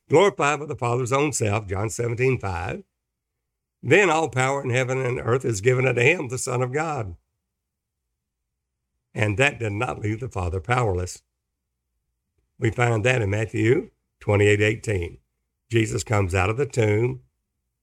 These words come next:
He is resurrected and glorified and said, "All power in heaven and in earth is given unto me." He's glorified with the Father's own self. Then Acts two thirty-six, "Let all the house of Israel know assuredly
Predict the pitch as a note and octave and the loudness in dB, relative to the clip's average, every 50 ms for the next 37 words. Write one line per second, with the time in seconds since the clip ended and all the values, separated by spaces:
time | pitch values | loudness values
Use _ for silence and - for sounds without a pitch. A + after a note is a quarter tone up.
0 | _ _ _ - A2+ A2 A2 A#2+ C3 C3+ C#3 C#3 C3+ A#2 F#2 G2 - - - _ | _ _ _ 0 2 4 4 4 6 6 4 4 4 2 0 -4 -6 -8 -10 _
1 | _ _ _ - A2 A2+ A#2 B2 A2+ C3 B2 A#2+ A#2+ A#2 A2 - C3 - - - | _ _ _ -4 2 4 4 4 4 4 4 4 4 2 2 2 0 0 0 0
2 | B2+ C3 C#3 D#3 E3 D3 C3+ D#3+ F#3 F#3 E3+ B2+ - B2+ B2 B2+ C#3 D3+ E3 G3 | 2 2 2 0 -2 -4 -4 -2 -2 -2 -2 -2 -2 0 2 2 2 0 -2 -4
3 | G#3 - - _ _ _ _ _ _ _ _ _ _ _ _ _ _ - - C3 | -8 -14 -20 _ _ _ _ _ _ _ _ _ _ _ _ _ _ -6 -4 -4
4 | B2+ - - C3+ A#2+ A#2+ A#2+ C3 C3+ C3 B2 - A2+ F#2+ D#2+ D2+ D#2 - - B2 | -2 0 0 0 2 2 2 2 2 0 -2 -2 -2 -2 -2 -4 -6 -10 -16 -20
5 | - _ _ _ _ _ _ _ _ _ _ - C#3 B2+ C#3 C#3 A#2 G2 A#2 B2+ | -20 _ _ _ _ _ _ _ _ _ _ 2 2 4 4 2 0 0 -2 -2
6 | C#3 D3+ C#3 - - - A#2 A#2 B2 B2+ A2 F#2+ F2+ F#2 G2 - - _ _ _ | -2 -4 -8 -6 -2 0 0 0 0 0 -2 -2 0 -2 -2 -4 -8 _ _ _
7 | _ _ _ - G#2 G2 E2 D#2 F2 G2+ F#2 F2+ F2+ F#2 F#2 F#2+ G2+ G2+ G#2 G2 | _ _ _ 0 0 0 0 2 2 2 2 2 0 -2 -2 -2 -2 0 0 0
8 | F#2 F2 G2 G#2 G#2 - _ _ _ _ _ _ _ _ _ _ _ _ _ _ | 0 -2 -4 -8 -16 -20 _ _ _ _ _ _ _ _ _ _ _ _ _ _
9 | _ - - D#3 B2 G#2+ A2 G#2+ G2 - A#2 A2+ A#2 A2 A#2 A2+ - - B2 B2 | _ -6 -4 -2 0 0 2 2 0 0 -2 -2 -2 -2 -4 -4 -4 -2 -2 -2
10 | B2+ B2 A2 B2+ B2+ A#2+ - - D3 D3+ A#2+ F2 F2+ _ _ _ _ _ _ _ | -2 0 0 0 0 0 -2 -4 -6 -6 -8 -10 -12 _ _ _ _ _ _ _
11 | _ _ _ _ _ _ _ _ _ _ _ _ _ - D3 D3+ D3 C3 B2 - | _ _ _ _ _ _ _ _ _ _ _ _ _ 2 2 4 4 2 0 -2
12 | - C3+ C3 B2+ C#3 C3+ C3 B2 - - D3+ D3 B2+ - - A2+ G#2+ G#2 G#2 G#2+ | -2 -2 -2 0 -2 -2 0 -2 0 2 2 2 2 2 0 0 0 2 2 2
13 | A#2 A#2+ A#2 B2 A#2 A#2 B2+ B2 A2 B2+ A#2+ A#2 A#2+ B2 A2 A2+ B2+ B2+ B2 B2+ | 2 2 2 0 0 2 2 2 2 2 2 4 2 2 2 2 2 4 4 4
14 | C3 C3+ C3+ C3+ B2+ - - D3 D3 C3+ B2 G#2 G#2 G#2 G#2+ - | 4 4 2 2 0 0 0 2 4 4 4 2 0 -4 -6 -8